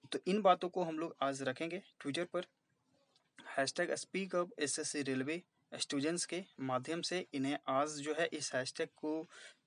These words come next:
ट्वीट करना है, रीट्वीट करना है, ताकि हमारी बात जो है सरकार तक पहुंच पाए और ज़्यादा से ज़्यादा जो है, जो भी कंसर्न्ड पर्सन्स हैं इससे, उन्हें आप लोग ज़रूर टैग करें। जैसे कि पीएमओ को टैग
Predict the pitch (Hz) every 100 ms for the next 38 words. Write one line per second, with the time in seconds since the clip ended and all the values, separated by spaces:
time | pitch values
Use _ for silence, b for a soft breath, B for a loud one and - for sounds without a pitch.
0 | - 170 190 - 170 170 160 170 175 160
1 | 135 127 147 165 175 175 165 160 160 175
2 | 170 - 165 185 - 165 160 165 170 190
3 | _ - 135 - 180 160 156 143 143 170
4 | 160 151 165 - B B B - 123 147
5 | 151 - 170 - 135 151 151 156 180 B
6 | B B _ 151 175 170 147 139 185 -
7 | 185 170 175 170 151 139 180 _ - -
8 | 143 160 202 - 190 - 175 190 - 147
9 | 139 - 139 139 127 139 - - 120 b
10 | b b _ - 160 160 214 220 _ 135
11 | 135 160 143 151 156 196 185 135 - 127
12 | 120 120 - 131 135 160 156 170 - 139
13 | 131 147 165 170 165